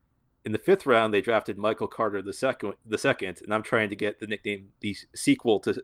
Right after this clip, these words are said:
stick. I haven't been that successful so far. He stepped in at slot corner and played very well. On the other side of Bryce Hall, you have Brandon Eccles, another rookie. He was a late round pick.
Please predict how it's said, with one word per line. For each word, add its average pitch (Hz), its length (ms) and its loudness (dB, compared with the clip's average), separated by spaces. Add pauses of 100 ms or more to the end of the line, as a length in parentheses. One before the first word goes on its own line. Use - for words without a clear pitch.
stick. - 520 -2
I 101 220 2 (360)
haven't 113 280 2
been 104 160 4
that 107 180 0
successful 113 500 -2
so 104 180 -4
far. 98 360 -6 (420)
He 156 140 2
stepped 170 280 0
in 123 100 2
at 107 160 -4
slot 131 340 2
corner 98 360 -6
and 98 200 -10
played 101 420 -2
very 101 320 0
well. 95 460 -8 (1000)
On 113 140 4
the 120 100 2
other 123 360 2
side 117 400 2
of 107 440 0
Bryce 110 240 2
Hall, 113 340 0
you 107 100 0
have 110 180 -2
Brandon 104 340 -2
Eccles, 107 400 -2
another 107 400 0
rookie. 107 340 -2
He 107 100 2
was 104 120 -2
a 104 40 -10
late 101 240 -10
round 104 240 -2
pick. - 320 -6